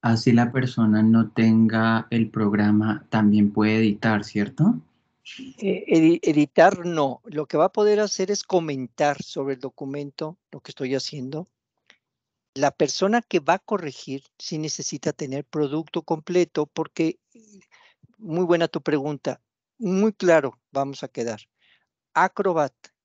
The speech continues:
Speaker 2: y Reader, la diferencia puntual es que Reader no crea nada. Acrobat es el que crea, edita, hace edición, eh, modificación de contenido.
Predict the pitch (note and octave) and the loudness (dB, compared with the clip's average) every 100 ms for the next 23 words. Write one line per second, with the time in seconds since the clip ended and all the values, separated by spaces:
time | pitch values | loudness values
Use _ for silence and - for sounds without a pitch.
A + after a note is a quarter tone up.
0 | _ D3+ D3+ D3+ E3+ E3+ D#3+ C#3 C3+ - | _ -8 -2 2 2 2 -2 -2 -4 -6
1 | D3 D3+ - D#3+ - C#3+ C3 D#3 E3+ F3+ | -8 -6 -6 -8 -8 -12 -4 0 0 -2
2 | - D#3+ - D#3+ D3+ D#3 D#3 C#3+ D3+ - | -8 -8 -6 -4 -2 -2 -2 -2 -4 -2
3 | E3+ D3 C#3+ C3+ B2+ G#2+ _ _ _ _ | 0 2 0 -2 -8 -10 _ _ _ _
4 | _ _ _ _ _ _ _ _ _ _ | _ _ _ _ _ _ _ _ _ _
5 | _ _ _ - E3+ - E3+ D#3+ D#3 - | _ _ _ -4 -4 -2 -2 -2 -2 -8
6 | D#3+ - C#3+ - C3+ - F3 F3+ F3+ F#3+ | -8 -8 -14 -14 -20 -8 -2 0 -2 -6
7 | _ D#3+ D3 E3+ E3+ - E3 F3 - _ | _ -12 -8 -6 -8 -6 -6 -6 -12 _
8 | G#3 D3+ C#3+ D3+ C#3+ C3 - D3+ D#3+ F3+ | -14 -12 -8 -8 -8 -10 -6 -4 -4 -6
9 | - _ _ _ _ - C#3+ C#3 C3 C3 | -12 _ _ _ _ -12 -6 -4 -2 -4
10 | C3 C3+ - D3+ - D#3 D#3 D3+ C3+ C3 | -6 -6 -4 -4 -4 -6 -6 -8 -6 -6
11 | B2+ A2+ | -6 -10